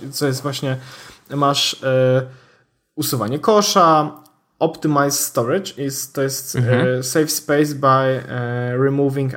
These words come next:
Speaker 1: iTunes movies, e, które już obejrzałeś,
Speaker 2: Mhm.
Speaker 1: e, trzymaj tylko ostatnie załączniki w mailach,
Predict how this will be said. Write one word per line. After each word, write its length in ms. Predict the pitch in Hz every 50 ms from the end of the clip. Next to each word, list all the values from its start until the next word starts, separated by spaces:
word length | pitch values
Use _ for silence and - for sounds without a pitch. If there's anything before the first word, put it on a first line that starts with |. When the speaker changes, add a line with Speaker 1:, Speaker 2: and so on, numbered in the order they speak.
| - 127 131
Speaker 1:
iTunes 300 | 127 127 135 131 127 -
movies, 840 | 139 139 143 143 139 139 143 143 139 139 143 139 - - - - _ _ _ - - - - - _ _ _ _
e, 240 | - 135 127 110 117
które 180 | 120 - 151 139
już 100 | 127 127
obejrzałeś, 840 | 131 127 135 123 127 139 131 131 131 131 131 127 127 127 127 127 135
Speaker 2:
Mhm. 340 | 139 147 143 131 127 120 117
Speaker 1:
e, 140 | 117 123 135 113 113 113 113 113 113 101 - - - - -
trzymaj 360 | - - - - 147 135 131 127
tylko 280 | 127 131 127 - 123
ostatnie 360 | - 120 - - 123 127 127
załączniki 460 | 117 120 123 123 127 - 139 123 151 143
w 60 | 156
mailach, 460 | 156 147 147 143 143 139 135 135